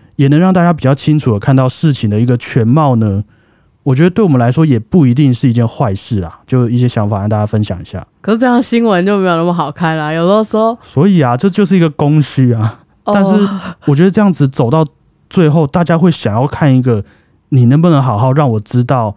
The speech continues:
Speaker 1: 这件事情的来龙去脉。那这些东西虽然讲故事不好听，但是A I可以给我们很清楚的一个讯息啊。
Speaker 2: 对，好，像这个我就想到，那你之后你会想得到的是真实的东西，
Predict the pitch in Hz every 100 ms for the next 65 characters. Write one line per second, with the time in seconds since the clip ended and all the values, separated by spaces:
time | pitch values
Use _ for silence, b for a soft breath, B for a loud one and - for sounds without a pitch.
0 | _ - 139 127 139 120 107 110 107 110
1 | 107 104 104 - 107 101 95 - _ _
2 | - 160 180 165 156 151 156 147 147 156
3 | - 180 165 117 104 101 135 127 135 123
4 | 87 104 104 135 143 135 127 131 - 110
5 | 117 120 107 117 98 - 127 127 104 92
6 | 104 - 117 98 - 82 - - _ 226
7 | 185 156 _ - 160 147 147 220 220 202
8 | 190 160 143 196 202 147 143 156 151 b
9 | b b 277 240 170 214 226 233 196 156
10 | 170 214 175 139 147 156 175 160 170 180
11 | - 214 226 - 147 147 151 160 160 156
12 | 147